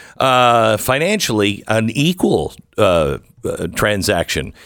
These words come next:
It's complicated. Most of the time, a lot of work that needs to be done. And if you ha-, do it with somebody who it's their first time or first few times,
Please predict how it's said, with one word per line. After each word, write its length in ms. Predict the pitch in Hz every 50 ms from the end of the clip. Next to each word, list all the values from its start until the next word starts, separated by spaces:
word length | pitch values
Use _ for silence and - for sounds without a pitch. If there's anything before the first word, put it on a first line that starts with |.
| - - - _
It's 220 | - 117 101 - -
complicated. 920 | - - 131 147 139 131 147 139 - 160 147 160 156 170 165 165 - - -
Most 340 | 107 113 131 151 151 - -
of 80 | 135
the 60 | - -
time, 260 | 120 127 127 131 117
a 60 | 98
lot 260 | 104 127 139 143 135
of 60 | 135
work 240 | 123 120 113 104 -
that 140 | - 78 -
needs 280 | 107 107 101 92 - -
to 60 | 95
be 160 | 87 85 85
done. 360 | 82 87 92 92 98 110 113 - -
And 400 | 101 101 95 95 95 92 90 - -
if 240 | - 104 92 - -
you 380 | 95 98 98 95 98 95 90
ha-, 80 | 85 -
do 320 | - 95 87 104 117 120
it 80 | 120 107
with 140 | 110 101 -
somebody 380 | - 117 107 107 107 107 104
who 140 | 92 95 92
it's 200 | 90 82 - -
their 160 | - 73 76
first 320 | - - 110 107 95 - -
time 300 | 98 98 98 101 98 90
or 80 | -
first 280 | - - - 107 107 -
few 180 | - 92 117 110
times, 380 | - 110 104 107 104 98 -